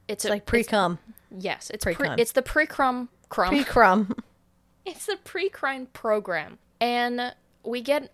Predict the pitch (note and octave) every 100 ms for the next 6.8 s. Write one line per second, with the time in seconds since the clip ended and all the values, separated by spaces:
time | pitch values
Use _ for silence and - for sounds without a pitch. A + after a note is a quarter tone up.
0 | B3+ B3+ C4 B3+ C4 A#3 A3+ A3+ A3 G#3+
1 | A3+ G#3 G3+ G#3+ G3 G3 G3 F#3 F#3 -
2 | - G#3+ F#3+ F3 F3+ F#3+ F3+ F3+ F3 E3+
3 | F3 F3 _ _ _ - G#3+ C4+ F4+ -
4 | E4 D4+ B3 A#3 C4+ - C#4 A#3+ A3 A#3
5 | B3 A#3 G#3+ - _ G#3 A#3+ B3+ A#3 -
6 | G#3+ A3 G3+ F#3+ F#3 F3+ F3+